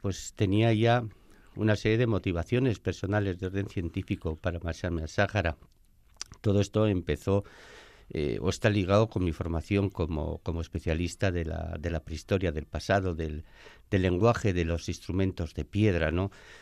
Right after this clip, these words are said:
Yo había visto algunos instrumentos que me habían llamado poderosamente la atención por el proceso técnico tan extraordinario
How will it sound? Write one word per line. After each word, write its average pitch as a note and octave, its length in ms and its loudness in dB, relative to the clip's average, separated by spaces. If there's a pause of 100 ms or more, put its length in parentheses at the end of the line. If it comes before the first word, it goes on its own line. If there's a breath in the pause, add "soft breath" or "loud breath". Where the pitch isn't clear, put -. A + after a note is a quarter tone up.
(200 loud breath)
Yo A2 120 4
había G#2+ 180 4
visto G#2+ 1000 2
algunos G#2 480 -2
instrumentos G2+ 680 -2
que - 100 -6
me F2+ 120 -2
habían F#2+ 200 0
llamado G#2 320 0
poderosamente A2+ 840 -2
la G#2+ 80 -2
atención A#2+ 720 -4
por F2+ 160 -4
el F#2 100 -4
proceso G2 480 -4
técnico A#2 440 0
tan G#2 220 0
extraordinario G2+ 920 0